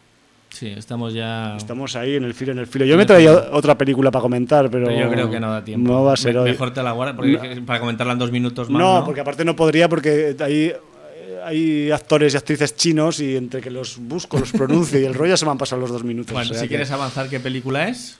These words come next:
Speaker 2: Eh,
Speaker 1: Porque además es una
Speaker 2: es
Speaker 1: película ambientada en China, pero me has dicho que no es china.
Speaker 2: Sí, bueno, a ver, es una coproducción que es como Francia, China, Taiwán, y es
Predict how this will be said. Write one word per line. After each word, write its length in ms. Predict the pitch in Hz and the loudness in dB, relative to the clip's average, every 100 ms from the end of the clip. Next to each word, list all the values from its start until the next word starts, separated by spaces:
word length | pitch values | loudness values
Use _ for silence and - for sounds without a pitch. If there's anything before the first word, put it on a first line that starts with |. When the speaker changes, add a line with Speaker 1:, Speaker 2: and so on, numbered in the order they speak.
| - | -6
Speaker 2:
Eh, 480 | 151 147 139 139 135 | -4 -2 -2 -6 -4
Speaker 1:
Porque 160 | 135 135 | -2 -2
además 280 | 139 165 | 0 -2
es 40 | 165 | -2
una 100 | 170 | -2
Speaker 2:
es 40 | |
Speaker 1:
película 240 | 151 160 156 | -2 -4 -4
ambientada 280 | 147 147 | -4 -4
en 60 | 139 | -6
China, 200 | 180 196 | -6 -8
pero 100 | 156 | -6
me 80 | 143 | -6
has 60 | |
dicho 180 | 143 143 | -6 -6
que 60 | 147 | -6
no 80 | 135 | -6
es 60 | |
china. 280 | - 160 247 - - | -4 -6 -6 -12 -8
Speaker 2:
Sí, 380 | - - 202 151 | -4 0 0 2
bueno, 260 | 156 233 | 4 4
a 60 | 156 | 6
ver, 160 | 190 | 6
es 240 | 139 147 - | 4 -2 -2
una 200 | 202 196 | 0 0
coproducción 800 | 190 185 165 160 - 196 185 226 - - | 0 0 0 -2 4 6 6 0 -8 -2
que 80 | |
es 180 | 147 - | 0 -2
como 320 | - 123 123 | -4 -2 -2
Francia, 420 | 120 160 165 160 135 | -2 0 0 0 0
China, 260 | 160 151 | 0 0
Taiwán, 520 | 139 131 127 160 160 107 - - - _ | 2 0 4 4 4 -4 -16 -20 -20 _
y 200 | 160 165 | 0 6
es 340 | 185 214 - | 6 6 0